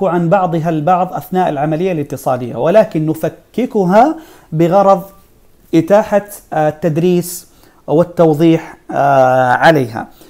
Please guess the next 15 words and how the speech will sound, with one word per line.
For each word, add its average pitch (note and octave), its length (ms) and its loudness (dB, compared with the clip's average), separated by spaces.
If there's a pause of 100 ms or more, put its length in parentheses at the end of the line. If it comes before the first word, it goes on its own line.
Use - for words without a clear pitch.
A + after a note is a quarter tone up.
(180)
هنا E4 180 6
كذلك F3+ 520 2
يقول: F#3 440 4
"من G3 200 0
المهم"، F3+ 560 2 (340)
هنا D3 100 2
الحديث D#3 440 0
عن E3 140 0
الوظائف E3 540 2
اللغوية، D#3 640 0 (440)
الوظيفة C#3+ 340 -2
التعبيرية C#3 680 -2
والتأثيرية E3 880 -2
والمرجعية D3+ 680 0
والاتصالية، C#3+ 840 -2